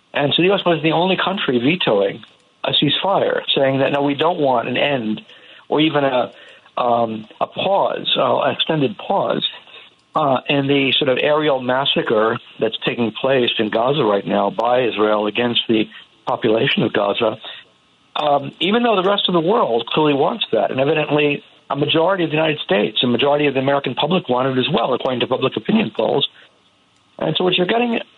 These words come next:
the Biden administration doing is basically saying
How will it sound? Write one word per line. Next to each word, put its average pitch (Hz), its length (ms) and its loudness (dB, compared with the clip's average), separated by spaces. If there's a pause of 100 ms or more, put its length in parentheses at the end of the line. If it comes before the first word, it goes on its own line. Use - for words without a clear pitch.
(140)
the 151 180 -4
Biden 180 320 0
administration 156 760 0
doing 139 460 0
is 120 120 -2
basically 143 480 0 (100)
saying 135 460 0